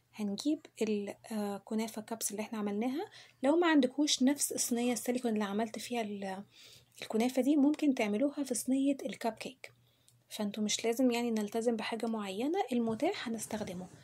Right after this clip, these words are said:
هنجيب واحدة من الكنافة اللي احنا عملناها بالشربات دي ونحط جواها الكريمة ونحط على الوش مانجا. ممكن برضو نحط كريمة ومكسرات، دي كريمة على قشطة، يعني هنت بسيط كده،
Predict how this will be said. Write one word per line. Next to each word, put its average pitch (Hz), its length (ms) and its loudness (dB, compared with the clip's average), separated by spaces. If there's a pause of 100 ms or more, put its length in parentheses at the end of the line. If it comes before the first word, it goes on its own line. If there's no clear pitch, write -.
(440)
هنجيب 214 340 -2
واحدة 220 340 4
من 220 120 2
الكنافة 202 440 -6
اللي 196 100 -4
احنا 202 240 -4
عملناها 185 440 -4
بالشربات 208 560 0
دي 370 240 0 (360)
ونحط 262 380 0
جواها 247 520 2
الكريمة 339 640 2
ونحط 247 480 -4
على 214 180 -2
الوش 214 380 0
مانجا. 202 360 -4 (420)
ممكن 285 380 6
برضو 233 220 4
نحط 269 340 -4
كريمة 262 460 2 (100)
ومكسرات، 214 760 -4 (380)
دي 294 140 2
كريمة 285 380 2
على 233 200 2
قشطة، 370 420 0 (580)
يعني 233 420 0
هنت 220 180 0
بسيط 208 340 -4
كده، 262 260 2